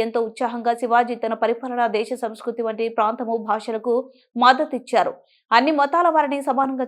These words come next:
చూశారు. ముస్లింల రాజ్యంలో అనేక తిరుగుబాట్లు చేశారు. అన్ని మతాల వారిని సమానంగా చూశారు. తన రాజ్యాంగంలో ఉన్న ముస్లింల పట్ల అపార గౌరవాన్ని ప్రదర్శించారు అని మాట్లాడడం జరిగింది.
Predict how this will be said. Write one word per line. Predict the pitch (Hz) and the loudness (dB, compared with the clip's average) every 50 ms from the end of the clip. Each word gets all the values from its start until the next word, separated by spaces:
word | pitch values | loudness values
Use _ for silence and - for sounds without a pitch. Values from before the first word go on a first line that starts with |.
| 262 | -8
చూశారు. | 254 240 - 247 214 - - - - | -8 -6 -2 -2 -2 -2 -4 -8 -12
ముస్లింల | 226 - - 254 247 240 240 | -8 -4 -4 -2 -2 -2 -2
రాజ్యంలో | 226 226 220 233 233 - 269 247 240 233 - - | 0 0 -2 -2 -2 -4 -2 -2 -2 -2 0 -2
అనేక | 233 233 226 233 233 226 226 | -2 -2 -2 -2 -2 -2 -2
తిరుగుబాట్లు | 226 226 220 247 214 220 214 208 214 214 - 214 | -4 -4 -4 -2 -2 -2 -2 -4 -6 -10 -10 -10
చేశారు. | 202 196 220 202 220 233 247 - _ _ _ _ _ - | -6 -2 0 0 0 0 -4 -8 _ _ _ _ _ -6
అన్ని | 208 214 220 226 | -4 -4 -2 0
మతాల | 220 226 220 254 254 247 | -2 0 2 2 2 2
వారిని | 254 247 240 240 240 247 247 | 4 4 2 2 2 0 -4
సమానంగా | 240 247 226 233 240 240 240 240 233 226 226 | -2 0 0 2 0 0 0 -2 -4 -4 -6
చూశారు. | 226 220 220 247 233 240 285 | -8 -6 -4 0 0 2 2
తన | 311 311 277 | 2 0 0
రాజ్యాంగంలో | 226 214 214 220 220 - 240 233 233 233 226 214 214 | 0 0 0 0 -2 -4 -8 -6 -6 -6 -4 -2 -2
ఉన్న | 214 214 214 220 240 226 180 - - | -2 -2 -2 0 2 2 2 2 -2
ముస్లింల | 226 - - 254 262 254 240 233 | -8 -10 -6 -4 -2 -2 -2 -2
పట్ల | 233 233 226 - 254 240 196 - - - - _ _ _ - | -2 -2 0 2 4 4 4 4 2 -6 -20 _ _ _ 0
అపార | 208 208 208 262 262 262 | 0 4 6 8 6 6
గౌరవాన్ని | 247 233 240 247 269 277 269 277 254 247 254 262 269 262 247 | 6 6 6 6 6 4 2 0 0 0 0 -2 -2 -2 -2
ప్రదర్శించారు | 226 220 254 247 - - 240 220 - - 233 226 233 226 | -2 -2 -4 -6 -8 -10 -12 -8 -2 -2 0 2 2 2
అని | 226 233 220 208 | 2 0 0 0
మాట్లాడడం | 220 240 240 - 247 233 233 226 | -2 -2 -2 -4 -8 -6 -6 -6
జరిగింది. | 208 208 190 202 190 185 165 | -6 -8 -6 -8 -8 -8 -10